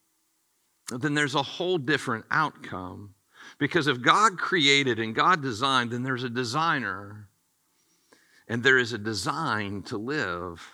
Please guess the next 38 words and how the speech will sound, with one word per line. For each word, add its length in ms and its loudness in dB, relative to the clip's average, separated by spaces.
And, 220 0
and, 320 -2
and 320 -2
if 220 2
there's 220 6
a 60 2
designer 680 4
and 120 0
there's 160 0
a 40 -2
design 640 0
to 120 -2
live 300 2
out, 460 2
the 60 0
designer's 640 4
gonna 200 2
know 240 2
best 440 -2
what 160 -4
that 200 -4
design 480 -2
is. 600 -6
You 120 2
know, 160 8
a 880 -20
couple 280 4
weeks 300 -2
ago, 400 2
I 140 4
decided 500 2
that 80 2
I 80 4
was 140 0
gonna 180 -4
change 640 0
the 320 -4
oil, 600 4